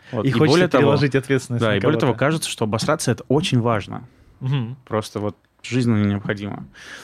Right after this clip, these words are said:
Speaker 1: У меня, кстати, щас будет, э, я пытаюсь новое шоу сделать,
Speaker 2: Мгм.
Speaker 1: потому что я придумываю каждый день новые шоу, не знаю, пока с
Speaker 2: <laughs>
Speaker 1: чем
Speaker 2: Да.
Speaker 1: с ним делать.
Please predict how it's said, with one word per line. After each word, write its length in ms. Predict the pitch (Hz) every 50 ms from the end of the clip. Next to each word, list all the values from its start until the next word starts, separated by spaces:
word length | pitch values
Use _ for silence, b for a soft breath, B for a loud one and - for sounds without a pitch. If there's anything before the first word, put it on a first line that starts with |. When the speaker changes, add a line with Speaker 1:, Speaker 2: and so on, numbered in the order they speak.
| B B
Speaker 1:
У 20 | 113
меня, 120 | 117 123
кстати, 180 | 120 - 131 117
щас 140 | - - 127
будет, 400 | 120 123 127 127 120 117 - -
э, 240 | 123 113 110 110 107 107
я 100 | 113 113
пытаюсь 340 | - 113 - 120 113 - -
новое 240 | 120 117 107 107
шоу 240 | 107 - - 175 190 170
сделать, 340 | 127 113 107 98 98 92 -
Speaker 2:
Мгм. 80 | 113
Speaker 1:
потому 200 | 120 123 113 110 107
что 160 | - - 113
я 180 | 110 113 110 107
придумываю 400 | - 113 110 113 123 113 107 -
каждый 240 | - 110 101 107 107
день 100 | 131 160
новые 280 | 139 127 117 - 160 151
шоу, 340 | - - - 131 117 113 104
не 60 | 107 117
знаю, 200 | - - 139 117
пока 200 | 120 95 113 107
с 40 |
Speaker 2:
<laughs> 60 | - -
Speaker 1:
чем 80 | - 135
Speaker 2:
Да. 40 | 131
Speaker 1:
с 20 |
ним 140 | 123 117 120
делать. 280 | 120 180 196 139 113